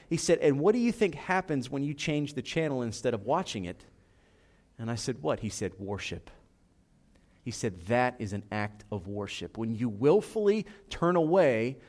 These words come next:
from something that you otherwise would do or that you used to do before you knew him, and you willfully,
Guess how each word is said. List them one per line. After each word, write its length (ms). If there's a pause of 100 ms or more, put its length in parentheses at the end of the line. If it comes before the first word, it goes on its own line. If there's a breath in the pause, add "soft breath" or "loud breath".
from 160
something 400
that 100
you 200
otherwise 580
would 280
do 200
or 60
that 140
you 140
used 380
to 60
do 160
before 320
you 160
knew 220
him, 260 (180 loud breath)
and 160
you 160
willfully, 800